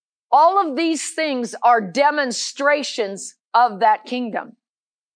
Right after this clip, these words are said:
Demonstrations of that kingdom. Now, there's a couple things that hinder the kingdom. Jesus tells us a kingdom divided against itself can't stand. So we have to endeavor to stay united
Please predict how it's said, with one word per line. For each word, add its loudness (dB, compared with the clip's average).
Demonstrations -2
of -2
that 0
kingdom. -6
Now, 2
there's 0
a -2
couple 0
things -4
that 0
hinder -4
the -4
kingdom. -10
Jesus -2
tells 2
us -4
a 2
kingdom 0
divided 2
against -2
itself 0
can't -6
stand. -6
So 2
we 2
have 2
to -4
endeavor 2
to -6
stay 0
united 0